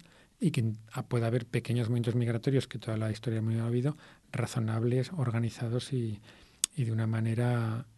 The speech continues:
eh, compatibles con la dignidad de las personas, ¿no? Entonces, muchas veces nos llevan al problema concreto de si hay que dejarles entrar a todos o no,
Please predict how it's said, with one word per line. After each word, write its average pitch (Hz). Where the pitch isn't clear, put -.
eh, 117
compatibles 107
con 123
la 117
dignidad 110
de 104
las 101
personas, 117
¿no? 123
Entonces, -
muchas 131
veces 131
nos 135
llevan 131
al 120
problema 117
concreto 131
de 131
si 120
hay 127
que 127
dejarles 120
entrar 123
a 123
todos 123
o 135
no, 151